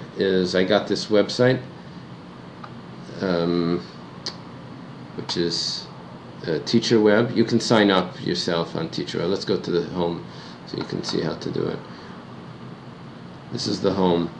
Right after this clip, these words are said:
Uh, you sign up over here. And I'm sure there's other ones. So whatever the case is, I, I am, I'm paying, uh, I believe,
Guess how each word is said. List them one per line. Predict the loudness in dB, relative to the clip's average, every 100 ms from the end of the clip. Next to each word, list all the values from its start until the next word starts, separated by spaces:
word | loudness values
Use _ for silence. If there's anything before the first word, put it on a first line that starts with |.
| -14 -16 -14 -14 -14 -14 -16 -16 -16 -4 4
Uh, | 6 10
you | 10 10
sign | 10 10 12
up | 12 10
over | 6 6
here. | 8 8 8 6 4 -4 -16 -18 -16 -16 -16 -16 -16 -16 -16 -16 -16 -16 -16 -16 -16 -16 -16 -16 -16 -6
And | 2
I'm | 6 6
sure | 10 10
there's | 12 10
other | 10 8
ones. | 6 4 0
So | 2 6 8 8 10 8 6
whatever | 6 8 10 10
the | 8
case | 8 8 8
is, | 8 8 4 -8 -14 -14 -14 -16 -16 -16 -2
I, | 6 8 8
I | 8 10
am, | 12 10
I'm | 8 8
paying, | 8 8 10 10 8 6 4
uh, | 0 -4 0 2 2 2 2
I | 2
believe, | 4 4 6 8 8 6